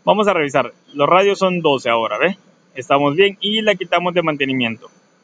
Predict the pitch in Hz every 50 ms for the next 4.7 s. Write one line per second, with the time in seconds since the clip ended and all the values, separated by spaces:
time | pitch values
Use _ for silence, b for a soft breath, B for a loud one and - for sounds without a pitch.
0 | _ _ _ _ _ _ _ _ _ _ _ _ _ _ _ _ _ _ _ _
1 | _ _ _ _ _ _ _ _ _ _ _ _ _ _ _ _ _ _ _ _
2 | _ _ _ _ _ _ _ _ _ _ _ _ _ _ _ _ _ _ _ -
3 | - 151 143 143 143 143 139 139 139 - 175 185 190 190 180 170 - _ _ _
4 | _ - 147 151 160 170 185 196 185 - 208 214 214 202